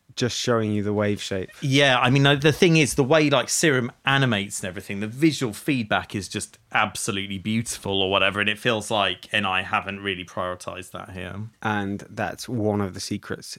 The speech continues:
Speaker 1: to its success.
Speaker 2: Well, maybe. I mean, I do think it's important not to overlook the sound.
Speaker 1: No,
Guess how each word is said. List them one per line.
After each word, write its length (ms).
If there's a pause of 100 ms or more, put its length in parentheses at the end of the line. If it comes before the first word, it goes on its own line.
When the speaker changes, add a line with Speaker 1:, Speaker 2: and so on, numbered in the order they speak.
Speaker 1:
to 160
its 180
success. 920
Speaker 2:
Well, 300
maybe. 760 (260)
I 80
mean, 160
I 180
do 300
think 440
it's 160
important 380
not 220
to 120
overlook 400
the 100
sound. 680 (240)
Speaker 1:
No, 220